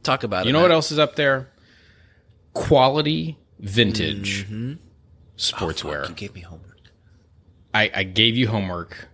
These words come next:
Speaker 1: Uh-huh.
Speaker 2: Um, and that's okay if you didn't do it.
Speaker 1: I
Speaker 2: But
Speaker 1: did.
Speaker 2: I'm
Speaker 1: I'm
Speaker 2: talking
Speaker 1: doing
Speaker 2: about
Speaker 1: it right
Speaker 2: Home
Speaker 1: now.
Speaker 2: Field Apparel. They do their homework.
Speaker 1: Mm-hmm.
Speaker 2: It is made right here in the U of S A. Uh, large,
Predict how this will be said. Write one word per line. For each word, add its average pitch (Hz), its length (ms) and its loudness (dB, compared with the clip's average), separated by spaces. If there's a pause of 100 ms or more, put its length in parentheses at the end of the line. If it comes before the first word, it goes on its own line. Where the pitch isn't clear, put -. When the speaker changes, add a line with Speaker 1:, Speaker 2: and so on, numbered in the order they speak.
(140)
Speaker 1:
Uh-huh. 98 380 -2
Speaker 2:
Um, 85 220 -12 (880)
and 104 140 -2
that's 101 200 0
okay 101 180 -2
if 90 100 -6
you 92 60 -10
didn't 82 260 -10
do 78 140 -12
it. 76 80 -10
Speaker 1:
I 104 100 -4
Speaker 2:
But 98 120 -4
Speaker 1:
did. 98 60 -4
Speaker 2:
I'm 123 120 4
Speaker 1:
I'm - 20 2
Speaker 2:
talking 185 300 2
Speaker 1:
doing - 0 -
Speaker 2:
about 139 160 4
Speaker 1:
it - 40 -6
right - 80 -4
Speaker 2:
Home 160 160 4
Speaker 1:
now. 160 60 -4
Speaker 2:
Field 139 220 0
Apparel. 104 400 2
They 131 200 6
do 127 560 2
their 87 220 -8
homework. 82 560 -16 (120)
Speaker 1:
Mm-hmm. 104 520 -14
Speaker 2:
It 120 100 2
is 101 240 -2
made 120 300 4
right 113 400 0
here 95 480 -2 (540)
in 104 140 -4
the 101 100 2
U 160 260 4
of 107 180 2
S 85 240 -4
A. 147 460 4 (460)
Uh, 117 240 0 (1600)
large, 160 880 2